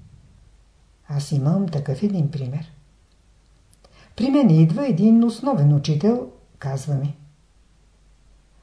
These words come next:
"Аз имам голям стремеж да следвам музика и мисля, че мога да направя нещо." Питам го:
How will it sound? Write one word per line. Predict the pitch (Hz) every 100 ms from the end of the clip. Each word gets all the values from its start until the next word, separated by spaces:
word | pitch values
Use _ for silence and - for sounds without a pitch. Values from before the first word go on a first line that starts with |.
| -
"Аз | 131 147 -
имам | 160 165 190 170
голям | 147 127 123 160 208
стремеж | - 247 196 147 -
да | 202
следвам | - 151 147 147 127
музика | 143 233 208 - 170 208 - - -
и | 143 156 254
мисля, | 190 147 - 220 220 -
че | 160 139
мога | 131 - 160
да | 156
направя | 131 120 123 139 160
нещо." | 135 123 - - _ _ _ _ _ _ _ _ _ _ _ _ _ _ _ _ _ -
Питам | - -
го: | -